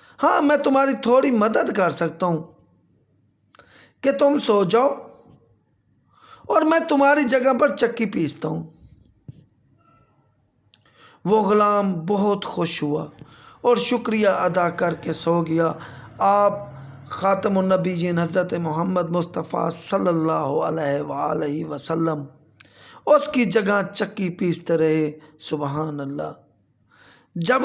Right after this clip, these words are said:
गंदम ख़त्म हो गई तो आप उसे जगाए बग़ैर वापस तशरीफ़ ले आए। दूसरा दिन फिर आप वहाँ तशरीफ़ ले गए और उस ग़ुलाम को सुलाकर उसकी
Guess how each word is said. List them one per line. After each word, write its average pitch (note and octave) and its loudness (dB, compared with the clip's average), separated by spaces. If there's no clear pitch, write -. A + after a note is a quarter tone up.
गंदम G#3+ 2
ख़त्म F#3+ 0
हो F3+ 4
गई D#3+ 0
तो A3+ 4
आप G3+ 2
उसे F#3+ -2
जगाए F3+ 2
बग़ैर E3 0
वापस G3+ 2
तशरीफ़ G3+ 0
ले F3 2
आए। E3+ 2
दूसरा C4 4
दिन G#3+ 2
फिर D4+ 4
आप A3+ 4
वहाँ G3+ 2
तशरीफ़ G#3 -2
ले F#3 0
गए E3+ 0
और C#4+ 6
उस C#4 4
ग़ुलाम A3 2
को A3 -2
सुलाकर G3+ 2
उसकी F#3+ -4